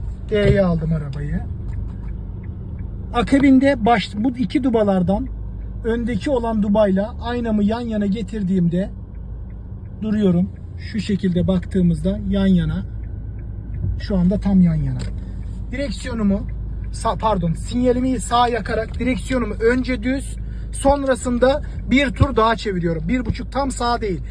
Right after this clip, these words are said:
Yani, e, ortaya getirdiğimizde bir buçuk oluyordu. Biz iki buçuk çeviriyoruz ve şu sağdaki dubalara bakarak yavaş yavaş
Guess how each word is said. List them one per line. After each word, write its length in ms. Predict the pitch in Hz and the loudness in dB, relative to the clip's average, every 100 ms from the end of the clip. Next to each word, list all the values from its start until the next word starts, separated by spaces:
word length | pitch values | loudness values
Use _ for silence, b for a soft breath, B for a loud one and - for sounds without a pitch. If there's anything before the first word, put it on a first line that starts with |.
| B - | B -4
Yani, 280 | 208 196 175 B B - | -2 -2 -4 B B -8
e, 160 | 170 175 196 | -6 -4 2
ortaya 360 | 208 - 240 | 2 4 2
getirdiğimizde 880 | 247 233 240 190 226 220 196 185 269 - B B B B 214 | 2 -2 -4 -4 -6 -4 -2 0 -2 -4 B B B B -2
bir 180 | 247 | -2
buçuk 260 | 208 - - | -2 -4 0
oluyordu. 440 | 190 185 175 160 - - - - | 2 2 0 -2 -6 -8 -8 -4
Biz 180 | 262 - - | -4 -4 -4
iki 220 | - 269 | -4 -4
buçuk 260 | 196 185 | -4 -6
çeviriyoruz 560 | - 196 180 170 165 208 | -2 -2 0 -2 -2 4
ve 180 | 269 277 B B B | 4 4 B B B
şu 220 | - - 240 | -6 -4 -2
sağdaki 720 | 254 233 220 202 226 240 269 | 0 0 0 -2 -4 -6 -4
dubalara 420 | 233 220 202 196 | -2 0 0 0
bakarak 360 | 208 208 185 202 | -2 -2 -4 -2
yavaş 420 | 220 214 226 - | 0 2 2 0
yavaş 320 | 175 185 196 | -2 -2 -6